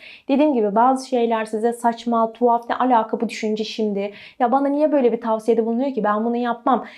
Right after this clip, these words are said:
dediğiniz şeyler sizi yönlendiriyor. Dediğim gibi hiçbir şeye saçma, e, gereksiz,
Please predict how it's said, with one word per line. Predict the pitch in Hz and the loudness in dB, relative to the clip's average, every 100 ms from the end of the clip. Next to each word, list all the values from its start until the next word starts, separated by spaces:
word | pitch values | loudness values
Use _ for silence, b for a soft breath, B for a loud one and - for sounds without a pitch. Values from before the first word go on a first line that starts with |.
| B - | B 0
dediğiniz | 285 294 277 302 - | 4 4 2 -2 -2
şeyler | 262 254 247 277 | 2 4 4 -2
sizi | 302 247 214 | -4 -4 -2
yönlendiriyor. | 285 277 214 214 220 220 214 202 190 | -2 0 0 0 0 0 -2 -2 0
Dediğim | 220 220 196 | 0 0 -4
gibi | 190 | -6
hiçbir | 196 262 262 | -6 -8 -8
şeye | - 226 | -4 -4
saçma, | 226 233 226 - 190 202 202 B B B | -2 -2 -2 -2 -6 -6 -8 B B B
e, | 220 214 208 208 208 196 | -4 -2 -4 -4 -6 0
gereksiz, | 262 254 240 214 - - 214 233 | 2 4 4 2 -8 0 0 0